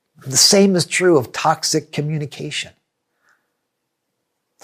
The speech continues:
That which was meant to be helpful and beautiful and life-giving, words spoken to another person,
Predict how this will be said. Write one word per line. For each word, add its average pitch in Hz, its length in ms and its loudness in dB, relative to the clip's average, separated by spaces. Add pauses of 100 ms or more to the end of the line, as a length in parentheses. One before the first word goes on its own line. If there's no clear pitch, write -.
(160)
That 180 340 0
which 175 220 -2
was 151 240 0
meant 190 400 0
to 170 100 0
be 143 160 -2
helpful 139 680 0
and 120 280 -12
beautiful 175 540 2
and 120 160 -8
life-giving, 123 760 -2 (840)
words 135 560 4
spoken 165 420 0
to 147 160 -8
another 151 340 -2
person, 170 520 -6